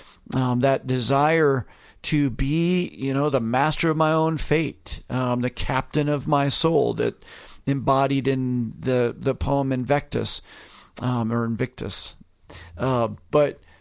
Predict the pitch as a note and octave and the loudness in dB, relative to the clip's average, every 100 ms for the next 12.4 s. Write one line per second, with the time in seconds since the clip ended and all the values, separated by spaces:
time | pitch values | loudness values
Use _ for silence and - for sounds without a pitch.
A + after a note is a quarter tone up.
0 | _ - _ _ _ _ _ - - _ | _ -20 _ _ _ _ _ -20 -20 _
1 | _ - - D#3+ E3 D3 C3+ - C#3 D#3+ | _ -2 2 4 4 2 0 -2 0 2
2 | - - - - - C3+ C3 B2+ D3+ - | 2 2 0 -2 -4 -2 -2 -2 -2 -2
3 | D3+ E3+ F#3 C#3+ D3 D3+ D#3+ D#3 C3 - | 2 2 2 0 2 4 4 2 0 -6
4 | - D3+ D3+ C#3+ C3+ B2+ A2+ - - _ | -2 2 4 4 4 2 -2 -6 -18 _
5 | - - F3 F3 F3+ D3+ C3+ C3 - - | 0 2 2 2 2 4 4 2 0 2
6 | G3 G3 G3 F#3+ - C3+ B2+ A#2+ A#2+ C3 | 2 2 2 0 0 -2 0 0 -2 0
7 | C#3 C3 - D3 C#3 B2+ - - E3+ F3+ | 0 0 0 0 -2 -2 -6 -2 2 2
8 | E3+ - C3 C3+ C3 B2 - - - - | 2 -2 0 2 2 0 -6 -20 -20 -20
9 | - C#3 C3+ C3 C3 A2+ - _ - D3+ | -4 0 2 4 2 -2 -8 _ 0 2
10 | F#3+ D3+ C#3+ C#3+ C#3+ C#3+ - A2+ - _ | 4 4 2 2 0 0 -6 -10 -12 _
11 | - - - D#3+ D#3 C3+ B2+ A2+ - - | -6 -4 2 0 2 0 0 0 -2 0
12 | C3+ B2+ A#2+ - | 2 2 0 -6